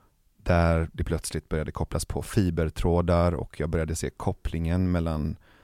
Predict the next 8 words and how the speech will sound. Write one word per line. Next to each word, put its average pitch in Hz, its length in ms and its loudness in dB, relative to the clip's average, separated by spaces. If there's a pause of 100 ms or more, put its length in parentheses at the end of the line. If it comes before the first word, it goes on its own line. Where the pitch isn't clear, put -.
(680)
biologiska 90 800 4
system 90 540 2
och - 100 -6
teknologiska 90 720 2
system, 85 600 2
och - 160 -8
plötsligt - 440 -2
så 78 300 -2